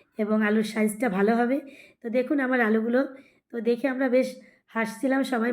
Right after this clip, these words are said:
মজা নিচ্ছিলাম যে আলুগুলো দেখতে কেমন হয়েছে, মানে চারের মধ্যে যে যেমনি পেরেছে সে তেমনি লতিয়ে গেছে। তো যাই হোক, তবুও আমার অনেক ভালো লেগেছে যে ছাদ বাগানের এত সুন্দর আলু হয়েছে, আর আলুগুলো খেতেও কিন্তু ভীষণ সুন্দর হয়েছিল,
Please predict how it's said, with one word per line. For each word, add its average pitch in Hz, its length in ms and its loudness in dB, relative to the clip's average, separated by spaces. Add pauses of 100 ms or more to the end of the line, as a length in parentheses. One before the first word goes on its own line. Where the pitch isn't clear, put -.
মজা 214 180 0
নিচ্ছিলাম 254 420 0 (480)
যে 240 100 -2 (100)
আলুগুলো 233 320 0 (100)
দেখতে 208 200 0 (100)
কেমন 214 280 2
হয়েছে, 240 280 0 (500)
মানে 214 160 -2 (100)
চারের 240 300 0
মধ্যে 262 180 -2 (100)
যে 220 60 6 (100)
যেমনি 233 220 0
পেরেছে 226 400 -2 (500)
সে 254 100 -4 (120)
তেমনি 233 340 2
লতিয়ে 233 340 2
গেছে। 233 260 -2 (500)
তো 262 60 -10 (120)
যাই 262 140 2
হোক, 294 100 2 (120)
তবুও 240 320 2
আমার 240 140 0 (100)
অনেক 220 160 0 (520)
ভালো 208 220 -4
লেগেছে 254 380 0 (160)
যে 220 80 6 (500)
ছাদ 226 180 -8
বাগানের 247 360 -2
এত 196 100 -4 (140)
সুন্দর 220 220 0 (100)
আলু 214 180 2
হয়েছে, 247 260 0 (480)
আর 220 180 -4
আলুগুলো 220 280 0 (100)
খেতেও 240 300 -2
কিন্তু 269 240 -2
ভীষণ 220 300 0
সুন্দর 214 280 0
হয়েছিল, 226 260 -2